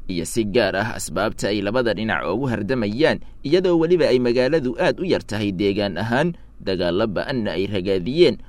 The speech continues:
waxa ay arrintaasi ka muuqanaysaa hadal jeedinnada ay samaynayaan saamilayda siyaasadda ee Suudaan. Magaalada Bab Nuusah waxa ay ku taallaa galbeedka gobolka Gardafaan, waxa ayna caasimadda dalka ee Al Khartoum u jirtaa toddoba boqol oo kiiloomitir,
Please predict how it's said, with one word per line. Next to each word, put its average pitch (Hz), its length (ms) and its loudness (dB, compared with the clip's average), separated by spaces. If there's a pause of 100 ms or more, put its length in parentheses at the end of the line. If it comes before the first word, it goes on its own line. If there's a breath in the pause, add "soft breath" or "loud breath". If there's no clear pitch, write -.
(100)
waxa 156 240 2
ay 147 160 2
arrintaasi 190 480 -4
ka - 160 -6
muuqanaysaa 110 560 -2
hadal 101 240 -2
jeedinnada 104 640 0
ay 98 80 0
samaynayaan 113 640 -2
saamilayda 110 640 -2
siyaasadda 98 560 -2
ee 90 160 -2
Suudaan. 98 480 0 (440 soft breath)
Magaalada 95 480 0
Bab 95 220 2
Nuusah 110 420 -2 (160 loud breath)
waxa 165 320 2
ay 156 80 2
ku 247 160 -6
taallaa 107 320 2
galbeedka 113 480 0
gobolka 117 400 -2
Gardafaan, 101 600 0 (260 soft breath)
waxa 151 260 0
ayna 147 160 -2
caasimadda 143 560 0
dalka 143 300 -2
ee 73 100 0
Al 69 160 -2
Khartoum - 400 -4
u 151 80 -2
jirtaa 113 320 0
toddoba 110 320 -2
boqol 151 400 -2
oo 90 80 2
kiiloomitir, 98 640 0